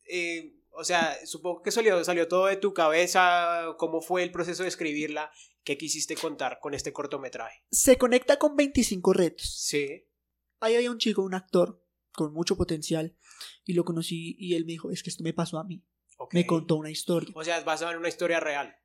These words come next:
Speaker 2: Sí y no.
Speaker 1: Ok.
Speaker 2: Entonces, como le dije, pero él me dijo, "Yo quiero, eh, como que no sepan que soy yo",
Speaker 1: Ujú.
Speaker 2: ¿sí?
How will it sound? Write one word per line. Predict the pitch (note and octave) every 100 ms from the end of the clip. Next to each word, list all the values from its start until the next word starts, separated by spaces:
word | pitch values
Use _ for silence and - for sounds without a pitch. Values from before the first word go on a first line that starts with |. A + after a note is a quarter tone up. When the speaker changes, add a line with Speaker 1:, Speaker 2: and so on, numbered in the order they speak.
| -
Speaker 2:
Sí | - - B3+ C#4+ C#4+ -
y | G#3 G3
no. | E3+ - _ _ -
Speaker 1:
Ok. | -
Speaker 2:
Entonces, | G3 F3 E3+
como | F3
le | F3 E3+
dije, | E3 F3+ F3+
pero | F3 D#3+
él |
me | E3
dijo, | E3+ E3+
"Yo | D#3+
quiero, | E3 D#3+ D#3+ -
eh, | F#3 F3 E3 D3+ - _ _ _ _ _
como | G3+ G3
que | G#3+
no | G3+ G#3 A3 A3+ A3+
sepan | B3 A#3+ A#3
que | G3+
soy | - D#3+ E3
yo", | E3+ - _ _ _ D3+
Speaker 1:
Ujú. | C#3+
Speaker 2:
¿sí? | C#3+ F#3 F#3